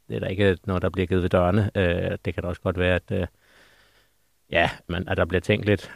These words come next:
øh, taktisk på at køre imod, men det, det, altså, det er også svært, ikke? Man skal jo, som man kan se i bjergene, man skal jo også have, have holdet og benene. Man kan jo ikke bare angribe, øh, Vingegaard eller Pogacar eller hvem det er, øh, uden at have noget i benene. Altså, sådan er det jo ikke. Man skal jo trods alt have,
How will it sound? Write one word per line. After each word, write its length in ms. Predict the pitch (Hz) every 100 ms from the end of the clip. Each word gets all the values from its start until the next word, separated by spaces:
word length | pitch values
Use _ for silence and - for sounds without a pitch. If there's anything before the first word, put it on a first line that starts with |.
| 127
øh, 260 | 104 92
taktisk 360 | - 98 - -
på 80 | 104
at 60 |
køre 140 | - 101
imod, 220 | 101 95
men 180 | 101 92
det, 120 | 90 - _ _ _
det, 160 | 95 87 -
altså, 240 | 101 - 76 - -
det 60 | 95
er 40 |
også 140 | 92 -
svært, 220 | 95 101
ikke? 160 | 127
Man 100 | 110
skal 180 | 92 98
jo, 220 | 92 90
som 140 | 87 98
man 180 | 90 92
kan 80 | -
se 220 | - 98
i 40 | 90
bjergene, 300 | 90 90 95
man 100 | 87
skal 160 | -
jo 100 | 90
også 220 | 95 90
have, 180 | 95 90 - _ _
have 160 | - 101
holdet 240 | 98 104
og 100 | 98
benene. 300 | 104 92 101
Man 140 | 98 90
kan 100 | 92
jo 60 |
ikke 200 | 95 104
bare 240 | 98 101 92
angribe, 400 | 98 107 92 95
øh, 680 | 98 95 95 101 98 104
Vingegaard 480 | 104 101 104 95 98
eller 320 | 95 95 95
Pogacar 460 | - 98 95 - 98
eller 120 | 87
hvem 180 | 95 95
det 100 | 95
er, 480 | 92 95 101 92 90
øh, 60 | 87 _ _ _ _ _ -
uden 160 | 104
at 60 | 95
have 100 | 92
noget 140 | 95
i 20 |
benene. 360 | 87 92 95 95
Altså, 300 | 92 95 87 -
sådan 160 | 95
er 80 | 90
det 80 | 90
jo 60 |
ikke. 160 | 87 92
Man 80 | 95
skal 140 | -
jo 80 | 92
trods 180 | - 92
alt 160 | 92 98
have, 180 | 92